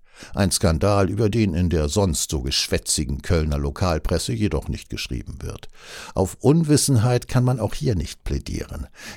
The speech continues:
Die hier genannten Sachverhalte waren zum Zeitpunkt des Kölner Ratsbeschlusses allen bekannt.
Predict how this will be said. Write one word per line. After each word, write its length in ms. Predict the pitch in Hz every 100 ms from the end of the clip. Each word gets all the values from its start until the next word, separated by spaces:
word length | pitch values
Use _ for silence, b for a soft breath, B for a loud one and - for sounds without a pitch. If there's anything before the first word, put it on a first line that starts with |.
| -
Die 60 |
hier 200 | 87 170
genannten 420 | 160 113 151 - 90
Sachverhalte 760 | 127 - - 90 101 98 85
waren 280 | 95 98 -
zum 180 | 87 -
Zeitpunkt 520 | - 123 139 117 92 90
des 180 | -
Kölner 380 | - 110 117 92
Ratsbeschlusses 1000 | 80 98 123 - 101 - 101 - 87 - -
allen 340 | 90 80 82
bekannt. 560 | 80 - - - -